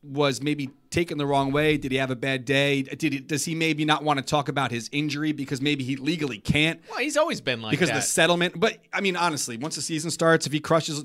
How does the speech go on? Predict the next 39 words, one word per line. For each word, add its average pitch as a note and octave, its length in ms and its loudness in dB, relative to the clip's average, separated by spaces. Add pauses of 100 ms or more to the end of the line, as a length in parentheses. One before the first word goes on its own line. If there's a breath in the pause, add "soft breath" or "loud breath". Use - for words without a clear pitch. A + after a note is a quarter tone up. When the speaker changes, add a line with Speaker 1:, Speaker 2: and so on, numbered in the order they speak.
Speaker 1:
three D#3+ 180 -2
home D#3 180 0
runs D3 180 0
on D3 80 -2
opening C#3 320 -2
day, C3+ 160 2
you B2 80 0
don't B2+ 140 -2
think B2+ 100 -6
he's A2 80 -4
gonna B2+ 140 -4
talk C3 220 0
to - 40 -18
the C3+ 80 -8
press? D3+ 320 -4 (140)
Speaker 2:
Uh, B2 300 -12 (100)
it's A2+ 200 -10
up C3 140 -8
to D3 80 -2
him. E3+ 240 -2 (160)
Speaker 1:
I A#2+ 100 -12
don't, A#2+ 140 -10 (180)
I, - 140 -14 (160)
I A2 80 -6
don't A2+ 120 -8
know. A2+ 60 -6
I A2 120 -6
don't A2+ 160 -12
think G#2+ 140 -12
so. G2 240 -14 (140)
Speaker 2:
I, C#3 180 -6
I E3+ 100 -4
mean, F3+ 140 -4
Speaker 1:
I - 20 -6
Speaker 2:
look. G3+ 100 4
Speaker 1:
think F#3+ 100 6
he D3 60 6
will, C3+ 240 6
meaning. G#2+ 300 -8